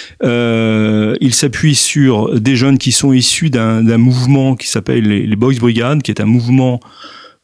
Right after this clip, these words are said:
euh, de jeunes encouragés par l'armée britannique, qui est assez paramilitaire, puisqu'on fait dé-, euh, défiler les, les jeunes garçons, euh, derrière une fanfare militaire avec un fusil de bois, et qu'on les entraîne, euh,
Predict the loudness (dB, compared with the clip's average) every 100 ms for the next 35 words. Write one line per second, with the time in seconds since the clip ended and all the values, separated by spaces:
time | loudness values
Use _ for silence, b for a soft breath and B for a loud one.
0 | -6 -2 2 2 2 2 2 0 -2 -2
1 | -2 -2 -2 0 2 2 0 -2 0 2
2 | 2 -2 -6 -4 -2 -2 -2 2 2 2
3 | 0 -2 -2 -4 -6 -2 -2 -2 -2 0
4 | 0 0 0 -2 -4 -4 -2 -2 -2 0
5 | 2 2 2 0 0 0 0 0 2 2
6 | 2 -2 -4 0 0 0 0 -2 -4 B
7 | B B -6 -2 0 0 0 -2 -4 -2
8 | 2 2 0 0 0 0 -2 -4 -4 -4
9 | -4 -2 0 2 0 -2 -2 0 0 -2
10 | -2 -2 0 0 -2